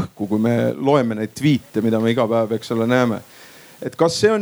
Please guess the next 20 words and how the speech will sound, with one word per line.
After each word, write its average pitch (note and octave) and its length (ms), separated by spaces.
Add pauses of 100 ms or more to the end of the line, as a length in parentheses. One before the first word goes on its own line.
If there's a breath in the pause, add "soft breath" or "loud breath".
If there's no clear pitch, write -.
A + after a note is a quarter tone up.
nüüd D#3+ 160
nagu D3 240
üldine F3+ 480
trend, A2+ 560
kas A2+ 160
me C3+ 100
näeme E3 300
seda, D#3 300 (100)
et, A2+ 160 (160)
et A2+ 180
Ameerika D3+ 540
tõmbub D3+ 640
nii-öelda A#2+ 320
tagasi, B2+ 480
kas - 260
ta A2+ 460
lähtub C#3 480
rohkem B2 480
nii-öelda A2+ 240
iseenda C3 560